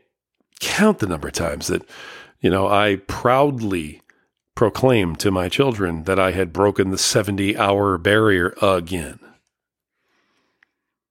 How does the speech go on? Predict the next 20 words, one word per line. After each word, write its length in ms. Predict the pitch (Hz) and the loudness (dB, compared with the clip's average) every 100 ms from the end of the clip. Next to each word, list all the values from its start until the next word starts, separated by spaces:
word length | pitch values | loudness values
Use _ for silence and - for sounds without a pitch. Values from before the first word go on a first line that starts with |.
| _ _ _ _ - - _ _ _ _ _ _ - | _ _ _ _ -20 -20 _ _ _ _ _ _ -2
And 100 | 175 | 0
look, 120 | 202 | 2
I'm 100 | 175 | 2
not 100 | 214 | 2
gonna 120 | 90 | 2
lie, 220 | 104 160 | 2 2
that 140 | 104 147 | 2 2
made 100 | 120 | 0
me 80 | 92 | -2
feel 200 | 90 85 | -4 0
good. 380 | 123 175 57 - _ _ _ _ _ _ - | 0 0 -8 -14 _ _ _ _ _ _ -4
That 100 | 123 | 0
made 100 | 131 | 2
me 80 | 131 | 2
feel 200 | 123 131 | 2 2
like 200 | 123 120 | 2 2
I 80 | 110 | 0
was 300 | 104 - - _ | 0 -2 -12 _
accomplishing 680 | - - - 170 160 - - | -10 -2 0 2 0 -2 -4
something. 460 | - - - - | -6 -6 -8 -12